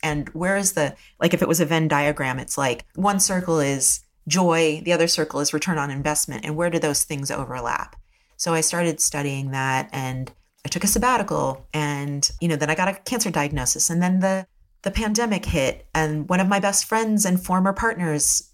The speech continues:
died suddenly. And, like, all this stuff happened that kind of sped up the process of me understanding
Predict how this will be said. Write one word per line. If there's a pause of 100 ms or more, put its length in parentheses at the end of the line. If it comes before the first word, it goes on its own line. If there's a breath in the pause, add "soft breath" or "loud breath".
(140)
died
suddenly.
And,
like,
all
this
stuff
happened (580 soft breath)
that (280)
kind
of
sped
up
the
process
of
me
understanding